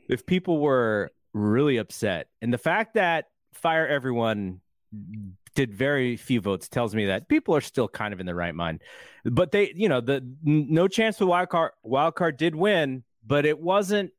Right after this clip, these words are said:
a landslide. And I still believe had a, a fair amount of votes. So I think the consensus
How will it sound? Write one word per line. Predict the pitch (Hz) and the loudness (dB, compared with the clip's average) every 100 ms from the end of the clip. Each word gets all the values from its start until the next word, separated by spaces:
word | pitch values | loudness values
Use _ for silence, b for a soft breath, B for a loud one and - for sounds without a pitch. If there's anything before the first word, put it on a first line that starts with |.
| _ - | _ -2
a | |
landslide. | 147 151 151 - 98 85 90 | 0 0 0 -4 -4 -2 -2
And | 98 | -4
I | 127 | -4
still | 127 - 139 | -4 0 0
believe | 120 117 113 101 | 2 0 2 0
had | 92 101 92 | -2 -4 -4
a, | - | -6
a | |
fair | 98 - 110 | -8 -4 -2
amount | 101 92 | -2 -4
of | 85 | -4
votes. | 98 85 - | -4 -4 -4
So | 117 95 B B B B _ | -4 -4 B B B B _
I | 214 277 | -2 -2
think | - 220 185 139 - _ _ | 0 2 2 -2 -14 _ _
the | 165 147 143 | -2 0 2
consensus | 156 131 - 156 - 135 | 0 0 0 0 0 -2